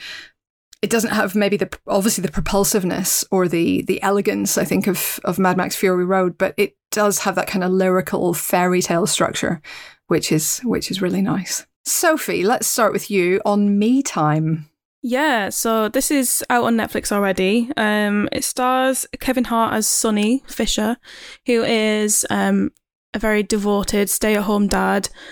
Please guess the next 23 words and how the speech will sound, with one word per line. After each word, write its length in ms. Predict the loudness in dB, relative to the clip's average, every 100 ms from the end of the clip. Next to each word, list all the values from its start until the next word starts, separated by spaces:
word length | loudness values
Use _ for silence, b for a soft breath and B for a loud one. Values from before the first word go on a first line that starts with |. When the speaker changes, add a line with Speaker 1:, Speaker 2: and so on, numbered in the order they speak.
| B
Speaker 2:
He 80 | -8
takes 280 | -2 -2 0
that 120 | 0
role 180 | 0 2
very 220 | 0 0
seriously. 680 | 0 2 2 2 0 0 0
He's 160 | -2
very 520 | 0 0 2 2 0 -4 -2
militant 340 | 0 0 0
about 140 | 0 -2
the 80 | -2
house. 500 | 0 0 2 0 -2
He's 140 | -2
head 160 | -2 -2
of 60 |
the 60 | -2
P 200 | -2 0
T 160 | 0
A, 240 | 0 2 0
et 100 | -2
cetera, 220 | -4 -4
et 40 |
cetera. 320 | -2 0 -2